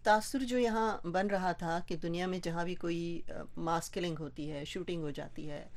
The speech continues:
تو فوراً کہا جاتا ہے کہ یہ کوئی نہ کوئی اس کے پیچھے مسلمان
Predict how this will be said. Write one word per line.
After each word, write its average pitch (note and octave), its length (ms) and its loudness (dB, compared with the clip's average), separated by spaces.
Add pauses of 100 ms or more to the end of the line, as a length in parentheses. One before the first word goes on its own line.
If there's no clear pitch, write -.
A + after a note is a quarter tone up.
(340)
تو C4+ 160 0 (160)
فوراً A#3 340 10
کہا G3 220 2
جاتا F3 260 4
ہے F3 40 -2
کہ E3+ 120 -4
یہ D#3+ 420 -4 (140)
کوئی F3+ 200 0
نہ E3 60 0
کوئی E3 160 -2
اس D#3 120 -6
کے - 80 -4
پیچھے D#3 260 -4
مسلمان D#3 540 -2